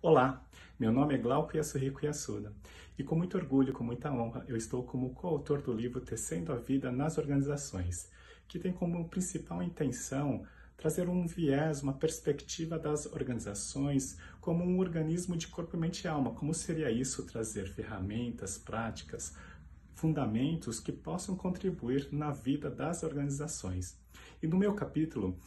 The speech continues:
eu falo sobre os desafios dos líderes e colaboradores dentro das empresas e levanto um ponto das limitações por hábitos e estratégias repetitivas que muitas vezes bloqueiam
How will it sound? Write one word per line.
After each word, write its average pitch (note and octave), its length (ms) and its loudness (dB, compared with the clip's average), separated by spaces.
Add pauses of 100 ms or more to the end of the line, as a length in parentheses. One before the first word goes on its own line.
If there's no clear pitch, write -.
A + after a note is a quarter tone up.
(180)
eu D#3 100 4
falo D#3+ 320 2
sobre D#3 540 4
os D3 180 2
desafios F3+ 680 2
dos C#3+ 240 -2
líderes E3+ 540 0
e D3+ 80 2
colaboradores G#2 760 -2
dentro G#2 280 -8
das F2+ 180 -4
empresas A#2 760 2 (380)
e F#3 80 4
levanto F#3 760 4 (200)
um E3 120 2
ponto F3 380 0
das D3+ 260 4
limitações E3 1300 0 (320)
por C3 280 2
hábitos C3+ 840 0
e A#2 40 2
estratégias G#2 920 -4 (160)
repetitivas C#3 920 -2
que - 160 -4
muitas E3+ 500 0
vezes D#3 380 -2
bloqueiam D#3+ 840 -2